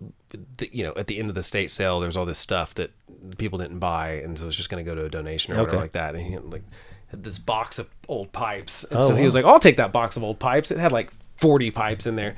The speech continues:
Speaker 2: Did you
Speaker 1: And he
Speaker 2: snag
Speaker 1: found a couple of them that were worth some money, and he sold them on eBay
Speaker 2: Oh.
Speaker 1: and cleaned out the other ones and sold some of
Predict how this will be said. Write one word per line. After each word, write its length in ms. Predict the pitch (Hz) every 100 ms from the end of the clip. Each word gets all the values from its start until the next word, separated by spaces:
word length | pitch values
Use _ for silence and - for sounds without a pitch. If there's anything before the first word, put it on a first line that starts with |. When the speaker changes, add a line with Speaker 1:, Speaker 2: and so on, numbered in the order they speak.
| -
Speaker 2:
Did 180 | 139
you 100 | 156
Speaker 1:
And 200 | 156 226
he 60 | 254
Speaker 2:
snag 40 |
Speaker 1:
found 160 | - 302
a 40 |
couple 260 | 285 294 302
of 60 | 214
them 60 |
that 100 | 208
were 140 | 208 196
worth 220 | 208 208
some 140 | -
money, 200 | 202 196
and 80 | 233
he 60 | 202
sold 240 | - 180
them 80 | 190
on 100 | 190
eBay 400 | 180 180 202 233
Speaker 2:
Oh. 40 |
Speaker 1:
and 180 | 208 151
cleaned 240 | - 180 180
out 120 | 175
the 80 | 170
other 140 | 175 185
ones 300 | 196 220 180
and 120 | 131
sold 240 | 160 165
some 180 | 185
of 80 | 185